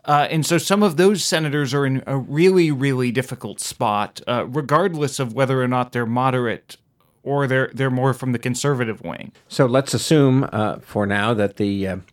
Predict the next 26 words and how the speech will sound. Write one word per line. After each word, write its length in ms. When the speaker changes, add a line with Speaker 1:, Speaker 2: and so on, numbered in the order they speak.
Speaker 2:
that 180
progress 540
on 320
the 80
healthcare 400
bill 180
in 200
the 80
Senate 340
will 160
be, 280
uh, 140
bulky 500
and 160
behind 320
the 80
scenes 480
at 280
best. 440
Uh, 160
so 240
then, 340
uh, 300
President 400
Trump 240
says, 420